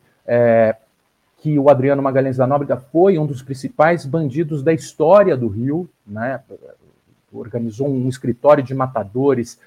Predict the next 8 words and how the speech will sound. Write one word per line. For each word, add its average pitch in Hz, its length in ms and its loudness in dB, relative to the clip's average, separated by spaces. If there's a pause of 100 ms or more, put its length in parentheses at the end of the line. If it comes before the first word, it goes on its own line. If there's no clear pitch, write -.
(240)
tinha 139 140 -6
ligação 131 440 -2
com 143 80 -4
as 127 120 -2
milícias, 123 880 -4 (300)
é, 117 300 2
tinha, 123 640 -2 (260)
é, 117 220 -10